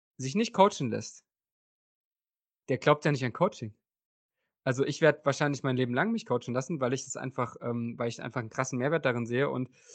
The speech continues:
ähm, selbst wenn ich mal der deutsche Tony Robbins werde, äh, <laughs> ähm,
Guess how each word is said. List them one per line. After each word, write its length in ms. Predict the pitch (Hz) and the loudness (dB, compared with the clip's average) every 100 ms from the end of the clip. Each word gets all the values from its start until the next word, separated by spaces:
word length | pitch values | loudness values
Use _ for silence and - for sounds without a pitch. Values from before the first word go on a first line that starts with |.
| - _ | -20 _
ähm, 420 | 127 123 123 120 _ _ _ | -2 0 -2 -6 _ _ _
selbst 300 | _ 139 139 | _ 4 6
wenn 100 | 151 | 2
ich 80 | 143 | 4
mal 140 | 147 139 | 6 6
der 80 | |
deutsche 260 | 135 147 143 | 8 6 4
Tony 220 | 156 143 | 2 2
Robbins 400 | 131 156 185 165 | 4 4 4 0
werde, 380 | 120 120 143 170 - - 113 | 0 2 2 0 -6 -8 0
äh, 240 | 131 135 139 | 6 8 8
<laughs> 1400 | - 208 214 202 190 196 156 160 - - 247 - 277 202 | 8 8 8 8 8 8 8 4 4 4 2 -4 -10 4
ähm, 320 | 147 147 | 8 8